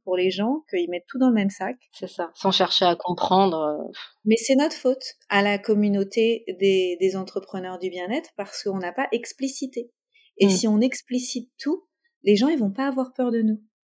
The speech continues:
Speaker 1: Moi, depuis le début que je suis naturopathe, j'expliquais aux gens, « Je peux pas vous guérir vos maladies, c'est votre corps qui va faire le travail. J'arrive là en soutien de la santé conventionnelle si vous choisissez de continuer la santé conventionnelle. »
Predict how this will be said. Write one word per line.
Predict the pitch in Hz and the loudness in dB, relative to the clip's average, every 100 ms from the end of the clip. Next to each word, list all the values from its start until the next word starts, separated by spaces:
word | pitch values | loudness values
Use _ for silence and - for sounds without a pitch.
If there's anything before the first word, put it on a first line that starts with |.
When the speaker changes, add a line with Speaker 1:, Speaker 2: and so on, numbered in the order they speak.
| _ _ - | _ _ 0
Speaker 1:
Moi, | 226 | 4
depuis | 240 240 196 | 4 2 -2
le | |
début | 190 240 | 0 0
que | 262 | -2
je | |
suis | - | 0
naturopathe, | 220 196 202 190 185 240 269 | 2 0 -2 -4 -2 -2 0
j'expliquais | 214 202 - 190 196 | -2 -2 -6 -4 -2
aux | 175 | -2
gens, « | 175 202 226 254 - _ - | -2 -2 0 -2 -6 _ -12
Je | 180 | -6
peux | 190 | -4
pas | 220 | -2
vous | 220 175 | -2 -4
guérir | 165 202 202 202 | 4 6 6 0
vos | 196 185 | -2 -4
maladies, | 180 170 160 165 220 294 339 - - | -6 -8 -10 -6 -4 -4 -4 -14 -20
c'est | - 208 | -2 0
votre | 180 202 - | 2 0 -2
corps | 233 226 220 | -2 -4 -4
qui | - 185 | -6 -6
va | 175 | -4
faire | 185 180 | -6 -6
le | 175 | -8
travail. | 175 175 165 170 233 311 - _ | -8 -8 -8 -4 -4 -4 -8 _
J'arrive | - 190 196 | -4 -2 0
là | 196 202 | -2 -4
en | 185 | -6
soutien | - - - 214 214 208 | -12 -16 -6 -2 -2 -4
de | 185 180 | -6 -4
la | 175 | -2
santé | 175 190 180 185 | -4 -12 -10 -10
conventionnelle | 190 180 185 196 185 170 | -10 -12 -10 -10 -10 -12
si | - 269 | -8 -6
vous | 294 | -6
choisissez | - 208 196 202 | -2 -4 -4 -8
de | 196 | -10
continuer | 180 - 180 175 | -14 -16 -12 -12
la | 160 | -12
santé | - - 165 | -16 -18 -18
conventionnelle. » | - 160 160 - 165 220 | -16 -16 -14 -14 -10 -10